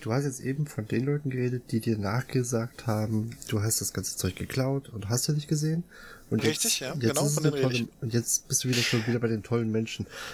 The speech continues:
Speaker 1: Ähm,
Speaker 2: Nein, ja, weil ich,
Speaker 1: ha-
Speaker 2: nein, es, es gibt, du musst es so verstehen, es gibt einen Unterschied. Es gibt einen Unterschied zwischen Ingame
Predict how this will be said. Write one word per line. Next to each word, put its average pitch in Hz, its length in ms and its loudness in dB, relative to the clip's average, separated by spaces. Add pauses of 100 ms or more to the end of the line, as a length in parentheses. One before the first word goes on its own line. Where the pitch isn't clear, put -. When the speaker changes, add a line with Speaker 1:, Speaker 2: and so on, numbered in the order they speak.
(200)
Speaker 1:
Ähm, 123 120 -2
Speaker 2:
Nein, 110 200 4
ja, 226 260 0
weil 175 140 0
ich, 190 80 0
Speaker 1:
ha- - 100 0
Speaker 2:
nein, 190 160 -2
es, 147 120 -8
es 175 120 -2
gibt, - 160 -4
du - 340 -8
musst 190 160 0
es 185 80 -4
so 190 80 -2
verstehen, 143 280 -4
es 131 100 -2
gibt 185 160 -2
einen 175 120 0
Unterschied. 151 440 -4
Es 120 140 -6
gibt 180 220 -4
einen 151 120 0
Unterschied 180 400 -6
zwischen 147 500 -4
Ingame 208 480 -2